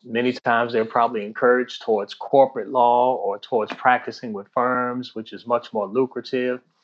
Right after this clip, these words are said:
And if Christians have a love your neighbor, uh, sympathetic heart, sometimes they get into things like public defenders and also things like that. But it,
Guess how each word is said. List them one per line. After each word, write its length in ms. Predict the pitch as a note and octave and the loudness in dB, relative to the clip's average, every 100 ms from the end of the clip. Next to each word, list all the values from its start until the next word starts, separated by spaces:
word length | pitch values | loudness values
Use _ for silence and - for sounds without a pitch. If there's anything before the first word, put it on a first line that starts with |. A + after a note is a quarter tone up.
| _ _ _ _ - | _ _ _ _ -2
And 340 | A2 A2 G#2+ | 2 4 4
if 120 | A2+ | 0
Christians 480 | - D3 C#3+ B2 A#2+ | 4 2 2 -6 0
have 280 | B2+ A#2 A#2 | 4 4 4
a 340 | A2 G#2 G#2+ _ - - _ _ _ _ | 0 0 -4 _ -20 -20 _ _ _ _
love 220 | A#2 A#2+ A#2+ | 2 4 4
your 100 | A2 | 4
neighbor, 600 | A#2+ B2+ B2 B2+ A#2+ A#2+ - _ - _ | 6 6 6 4 2 -2 -20 _ -20 _
uh, 180 | A2+ G#2 | -4 -4
sympathetic 600 | - C#3+ A#2+ B2 B2 G#2+ | 0 0 0 2 2 2
heart, 380 | - B2+ B2+ - | 4 4 4 0
sometimes 460 | - A#2+ A#2+ A2+ | -10 -4 0 0
they 120 | A2 G#2+ | -2 -2
get 180 | A#2 | -2
into 240 | A2 A2 G#2 | -2 -4 -8
things 420 | - A2+ G#2+ - | -6 -4 -6 -4
like 300 | G#2+ G2+ - | -2 -2 -2
public 320 | C3 A2+ G#2 | 0 0 -2
defenders 560 | G#2 F#2+ A#2+ B2 A#2 A2 | -6 -4 -4 -2 -6 -6
and 80 | A2 | -2
also 440 | A2 A2+ - A2+ | 2 0 0 -4
things 280 | A2 A#2+ A2+ | -2 -6 -4
like 180 | G#2 - | -6 -2
that. 240 | B2 C3 B2+ | 0 0 -2
But 120 | G#2 | -4
it, 180 | G2+ | -4